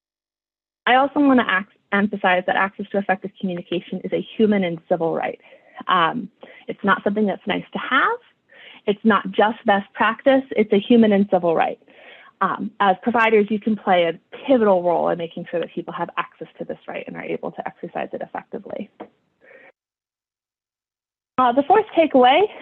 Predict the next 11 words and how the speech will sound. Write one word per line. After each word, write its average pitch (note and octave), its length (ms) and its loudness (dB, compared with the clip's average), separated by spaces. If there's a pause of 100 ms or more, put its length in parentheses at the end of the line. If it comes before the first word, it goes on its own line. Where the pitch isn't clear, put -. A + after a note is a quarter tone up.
(200)
is C#4+ 140 4
that C4+ 180 6
autistic D#4+ 440 0
people D4 320 2
can G#3 220 0
hear E4+ 380 2 (280)
when C4+ 180 2
you're C#4 140 0
talking - 380 -4
about F3 240 -4
us. - 140 -12